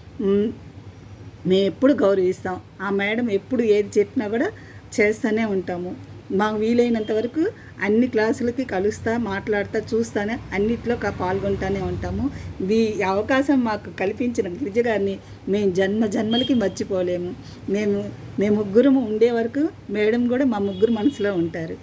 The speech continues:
ఈ, ఈ అనుబంధాన్ని ఎవ్వరూ వేరు చేయలేరు.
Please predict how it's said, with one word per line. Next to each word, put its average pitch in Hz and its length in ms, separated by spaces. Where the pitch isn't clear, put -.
ఈ, 214 240
ఈ 190 100
అనుబంధాన్ని 214 840
ఎవ్వరూ 196 340
వేరు 208 380
చేయలేరు. 175 420